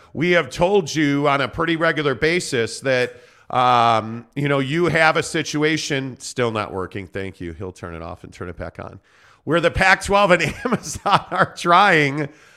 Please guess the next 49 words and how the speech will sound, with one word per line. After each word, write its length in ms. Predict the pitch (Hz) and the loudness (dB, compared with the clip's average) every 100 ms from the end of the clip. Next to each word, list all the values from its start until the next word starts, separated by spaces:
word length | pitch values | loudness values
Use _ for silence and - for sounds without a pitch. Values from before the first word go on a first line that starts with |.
| - _ | -20 _
to 120 | - | 0
negotiate 720 | 190 185 185 196 - 190 190 175 | 2 4 4 4 2 4 4 4
a 80 | |
deal. 400 | 160 190 190 147 | 0 2 2 2
And 100 | 120 | 0
here's 360 | 117 175 233 - | -2 0 0 0
the 80 | 202 | -4
question 480 | - 165 165 - 156 | 0 0 0 -2 0
I 100 | 139 | 0
think 260 | 156 143 | -2 -2
you 80 | 151 | 2
have 140 | 135 - | 2 2
to 80 | 131 | 0
ask. 320 | 123 104 - | 0 -2 -4
If 160 | 131 123 | -4 -2
you 180 | 180 | 2
are 180 | 208 190 | 6 6
Amazon, 840 | 165 165 160 147 131 110 95 92 95 _ _ _ _ _ | 6 2 0 0 0 0 -2 -8 -14 _ _ _ _ _
what 320 | - 117 180 | -6 0 2
exactly 840 | 214 156 127 156 151 151 156 147 147 | 2 0 2 4 4 2 0 0 2
are 200 | 143 151 | 4 4
you 200 | 151 143 | 4 -4
paying 400 | 117 143 123 110 | -2 0 0 -4
for? 360 | - 90 55 - _ _ _ _ _ _ _ | -8 -8 -8 -14 _ _ _ _ _ _ _
What 340 | 98 135 180 | -4 0 4
exactly, 800 | 220 170 160 180 175 175 160 147 | 4 2 2 4 4 2 -2 -2
if 140 | 123 | -4
you 200 | 131 175 | -6 -2
are 280 | 185 175 160 | 2 2 0
Amazon, 680 | 151 151 131 110 101 73 50 - _ _ _ _ _ - | -2 -2 -4 -6 -6 -8 -14 -20 _ _ _ _ _ -6
what 220 | 123 226 | 0 2
is 200 | 240 - | 0 -2
it 160 | 240 | -2
that 160 | 226 - | -4 -2
you're 100 | 208 | 0
into 300 | 190 190 190 | 2 0 0
this 180 | 175 - | -2 -4
deal 260 | 160 165 | -2 0
for? 400 | 143 104 95 87 - | -2 -6 -8 -8 -2
And 200 | 156 151 | -2 2
I 120 | 165 | 0
think 280 | 151 190 160 | 0 -6 -4
if 140 | 190 | -2
you're 160 | 185 180 | -2 0
Amazon, 560 | 185 202 - 160 151 | 0 -2 0 0 2
you're 160 | 151 175 | 0 0
into 260 | 170 180 165 | 0 -2 -2
this 220 | 156 123 | -4 -8
deal, 540 | 117 190 170 107 101 | -6 0 0 0 -4